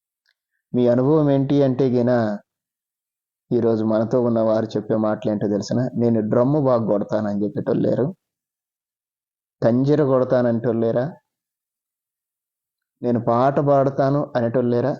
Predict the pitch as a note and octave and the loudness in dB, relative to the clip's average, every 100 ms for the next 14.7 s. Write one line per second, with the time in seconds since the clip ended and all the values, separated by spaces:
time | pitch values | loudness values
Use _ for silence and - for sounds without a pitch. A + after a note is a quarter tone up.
0 | - _ _ _ _ _ _ _ _ _ | -10 _ _ _ _ _ _ _ _ _
1 | _ _ _ _ _ _ _ C3 C#3 A#2 | _ _ _ _ _ _ _ -2 0 2
2 | A2 A#2 C#3 C3+ D3 C#3+ C3 C3+ C#3 C3+ | 2 2 0 2 2 2 0 0 0 2
3 | C#3 B2 - A#2 A#2+ A#2+ A2+ A2+ D3+ - | 0 -2 -4 -2 0 0 0 0 -2 -6
4 | _ _ _ _ _ _ _ _ _ _ | _ _ _ _ _ _ _ _ _ _
5 | _ _ _ _ _ _ C3+ C3+ - A2+ | _ _ _ _ _ _ -4 -2 -2 0
6 | A#2 C#3+ E3 D#3+ D3 D3 C#3 C#3 C#3 B2+ | 2 2 2 2 2 2 2 0 0 0
7 | B2 B2 _ - A2+ C3 D3 C3 B2 - | -4 -8 _ -4 0 2 2 2 -2 -8
8 | - B2+ D3 D3+ D#3+ D3+ C#3+ C3+ C#3 D#3+ | -10 -4 -2 0 0 0 0 0 0 0
9 | C3 B2+ B2+ B2 A#2+ C3+ G#3 - _ _ | 0 -2 -2 -2 -2 -4 -6 -10 _ _
10 | _ _ _ _ _ _ _ _ _ _ | _ _ _ _ _ _ _ _ _ _
11 | _ _ _ _ _ _ _ _ _ _ | _ _ _ _ _ _ _ _ _ _
12 | _ _ _ _ _ _ _ _ _ _ | _ _ _ _ _ _ _ _ _ _
13 | - G#2+ G2 G#2 B2+ C3 C3+ C#3 B2 A#2 | -8 -2 -2 0 2 2 2 0 0 -2
14 | A2+ A2 A2+ A2 G#2 G2 | -2 -2 0 -2 -2 -4